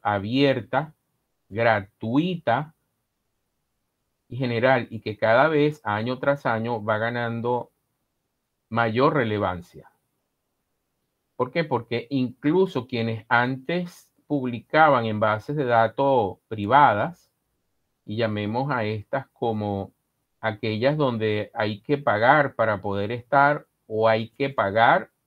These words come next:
para poder obtener la información. Y eso es válido porque la información también puede ser un producto muy valioso. De hecho, así lo es.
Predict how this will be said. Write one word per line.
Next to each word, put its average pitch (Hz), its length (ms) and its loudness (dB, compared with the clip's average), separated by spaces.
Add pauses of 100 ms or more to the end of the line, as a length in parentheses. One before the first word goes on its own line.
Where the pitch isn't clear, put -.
para 110 280 -2
poder 101 280 -6
obtener 120 500 -4
la 131 60 -4
información. 98 720 -10 (2250)
Y 123 140 0
eso 120 160 -2
es 165 80 0
válido 160 400 2
porque 113 240 -6
la 110 80 -4
información 110 640 -4
también 143 460 -2
puede 110 260 -2
ser 113 180 -6
un 113 160 -8
producto 107 540 -6
muy 135 260 -4
valioso. 92 520 -6
De 95 280 -6
hecho, 92 200 -10
así 98 260 -10
lo 90 220 -8
es. - 340 -14